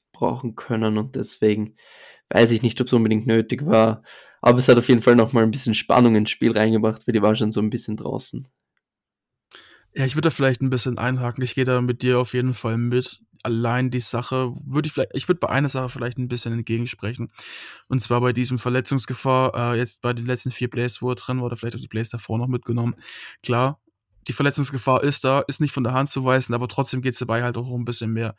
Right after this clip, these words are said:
Speaker 2: Wer diesen Touchdown-Rekord von achtzehn Spielen hintereinander jetzt alleine haben würde, ähm, dann würde es vielleicht auch für ihn persönlich jetzt in Zukunft in den nächsten fünf bis zehn Jahren, wenn's dann irgendwann mal um die Hall of Fame-Diskussion geht, auch schon ein gutes Stück weiterhelfen und er hätte den Rekord auch noch weiter ausbauen können.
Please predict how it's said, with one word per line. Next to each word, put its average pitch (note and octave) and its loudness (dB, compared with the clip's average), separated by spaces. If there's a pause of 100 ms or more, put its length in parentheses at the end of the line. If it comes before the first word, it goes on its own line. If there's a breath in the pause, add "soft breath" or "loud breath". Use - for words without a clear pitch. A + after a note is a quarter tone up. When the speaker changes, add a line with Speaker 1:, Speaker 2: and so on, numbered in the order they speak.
(380 loud breath)
Speaker 2:
Wer C3 0
diesen B2+ 0
Touchdown-Rekord B2 -2
von A2+ -6
achtzehn C3 -2
Spielen C3+ -2
hintereinander B2+ 0
jetzt B2 -2
alleine B2 -2
haben B2+ 2
würde, A#2+ 2 (560 loud breath)
ähm, B2+ 2
dann A#2+ 0
würde B2+ 0
es B2 -4
vielleicht B2 -4
auch B2 -2
für - -6
ihn C3 0
persönlich C3 0
jetzt B2 -4
in B2 -6
Zukunft C3+ -2
in B2+ -2
den B2 -2
nächsten B2+ -2
fünf C3 -4
bis B2 -6
zehn B2+ 0
Jahren, B2 -2
wenn's B2 -4
dann A2+ -8
irgendwann B2 -2
mal A#2+ -2
um B2 -2
die A#2+ -2
Hall A#2+ -2
of A#2 -4
Fame-Diskussion A#2+ -2
geht, B2 -2 (520 loud breath)
auch B2 0
schon C3 0
ein B2 0
gutes C3 -2
Stück - -4
weiterhelfen B2 0
und A#2 -2
er A#2+ -4
hätte A#2+ -4
den A#2+ -4
Rekord A#2+ -2
auch A#2 0
noch B2 -4
weiter A2 -4
ausbauen A2+ -2
können. B2 -4